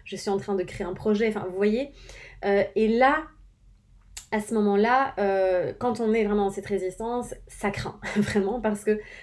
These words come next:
c'est là, euh, que vont se générer tout ce que je viens de vous partager. Euh, après, c'est, tu, vous savez, tout ce que je vous partage ici, euh, c'est pas de la magie, ça se fait pas en, en, en quelques jours, d'accord, de, de,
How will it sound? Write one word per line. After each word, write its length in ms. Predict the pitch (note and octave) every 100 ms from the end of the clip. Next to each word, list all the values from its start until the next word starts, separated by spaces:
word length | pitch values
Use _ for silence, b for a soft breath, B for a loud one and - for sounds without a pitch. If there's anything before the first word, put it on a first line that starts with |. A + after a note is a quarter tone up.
| B
c'est 220 | - A#3
là, 240 | G#3+ G3 - -
euh, 120 | F3
que 100 | G3
vont 180 | F#3 G#3
se 280 | G#3 F#3 -
générer 500 | E3+ E3 F3 F3+ A3
tout 140 | A3 G#3+
ce 60 |
que 100 | -
je 40 | E3+
viens 140 | G3+
de 40 |
vous 120 | F#3 F3+
partager. 460 | F3 F3+ E3 - B B B B B B B B
Euh, 220 | F#3+ F#3 F3+
après, 360 | G#3+ G#3+ C4 C#4+
c'est, 440 | C#4+ A3 G3+ G3
tu, 140 | - G3
vous 160 | F3+
savez, 340 | F#3+ A3 B3+ -
tout 140 | C#4
ce 80 | C4+
que 100 | A#3
je 100 | G#3
vous 80 | G3+
partage 380 | G#3 G3+ A3 G#3
ici, 500 | F#3 - A3 A#3+ -
euh, 600 | - F#3 F3+ F3 D#3 F#2+ G1+ -
c'est 180 | - G#3+
pas 420 | G#3+ A3+ A3+ G#3
de 80 | F#3+
la 80 | F#3+
magie, 300 | F#3+ G3+ G#3+
ça 140 | G3+
se 80 | -
fait 80 | F3+
pas 100 | G#3
en, 180 | G3+ F#3+
en, 500 | F3 F3 E3+ F3+ F3
en 40 |
quelques 240 | F3 G3 F#3
jours, 260 | F3 G#3+ G#3
d'accord, 420 | E3+ D#3+ G3+ G3
de, 160 | E3+ D#3+
de, 180 | E3+